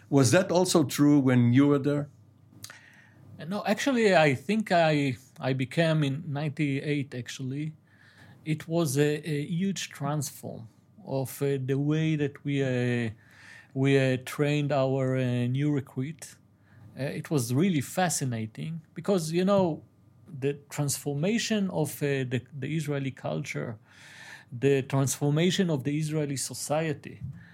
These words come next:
Speaker 2: uh, all the issues of, uh, of, uh, of, uh,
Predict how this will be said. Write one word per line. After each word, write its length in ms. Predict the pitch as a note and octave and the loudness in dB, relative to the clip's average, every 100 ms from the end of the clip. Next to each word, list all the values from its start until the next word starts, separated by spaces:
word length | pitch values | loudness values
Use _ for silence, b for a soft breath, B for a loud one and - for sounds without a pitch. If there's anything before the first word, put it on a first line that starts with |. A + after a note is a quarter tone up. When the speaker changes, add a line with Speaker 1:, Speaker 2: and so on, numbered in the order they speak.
| B B - | B B -2
Speaker 2:
uh, 920 | C3 C#3 C#3 C#3 C3+ C3+ C3+ B2+ - | 0 2 4 4 4 4 2 2 0
all 280 | D#3 E3 E3+ | 0 0 2
the 280 | F3 F#3+ | 2 2
issues 560 | F3+ - - E3+ D#3+ D3+ | 0 0 0 0 0 0
of, 280 | D#3 D#3 - | -2 -2 -2
uh, 160 | D#3 D3+ | 0 0
of, 300 | D3+ D3 - | -2 -4 -2
uh, 560 | D3 C#3+ C#3+ C#3+ - C#3 | 0 2 0 0 -2 -6
of, 200 | - C#3+ | -4 -2
uh, 440 | C3+ C3 B2+ B2 | -2 0 0 -2